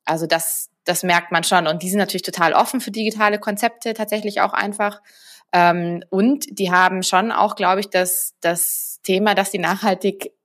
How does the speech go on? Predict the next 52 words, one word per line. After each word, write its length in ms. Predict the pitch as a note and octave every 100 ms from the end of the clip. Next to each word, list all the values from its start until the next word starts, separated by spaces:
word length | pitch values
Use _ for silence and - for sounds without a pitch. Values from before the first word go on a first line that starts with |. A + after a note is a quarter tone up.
| _
sehr 480 | - G1+ - F#3 F#3+
stark 280 | F#3+ E3 F#3
nach 100 | F#3
außen 220 | F#3+ F#3+
transportieren 580 | - E3+ D#3+ - G3 D#3
müssen, 220 | D3+ -
also 180 | - D#3+
die 60 | D#3
Nachhaltigkeit, 720 | D#3+ - D#3 - - E3+ -
ne, 200 | G3+ A3
weil 140 | E3 E3
sie 100 | -
eben 200 | E3+ E3
so 100 | E3
viel 160 | -
unterwegs 460 | E3+ F3+ G#3 G3+ -
sind. 220 | - F3
Also 160 | E3+ E3
der 140 | D#3+
klassische 380 | E3 E3 F#3 F3+
Businessflieger 600 | G3 G#3+ G#3 A3 G3+ F#3+
ist 80 | G3
jetzt 140 | -
nicht 120 | G#3
das 120 | -
Beste, 340 | - E3 G#3+ A3 - - - - -
was 140 | - F#3+
man 180 | G3 F#3+
so 120 | F#3+
im, 360 | F#3 F#3+ G3 -
im 60 | F#3+
Hinterkopf 420 | G3+ G3 G3+ -
behält. 300 | G#3+ G#3+ B3+ - _ _ _ _
Genau. 220 | - D3+ - _
Und 300 | F3+ F3 F3 - _ _ _
das 180 | F#3+ G3
ist 80 | A3
super 240 | A#3+ G#3+
gut. 180 | G3+ G3
Also 200 | C#3+ D#3+
die 100 | F3+
sind 100 | F#3
da 100 | F#3
sehr, 180 | F3 F3+
sehr 500 | F3+ E3 E3 E3 - _ _ _ _ -
fortschrittlich 680 | - - F#3+ - G#3 G3 F#3+
und 300 | F#3 F#3+ F#3
haben 160 | F3+ F3+
da 100 | E3
echt 160 | E3+
Bock 140 | E3+ -
drauf. 280 | D3 D3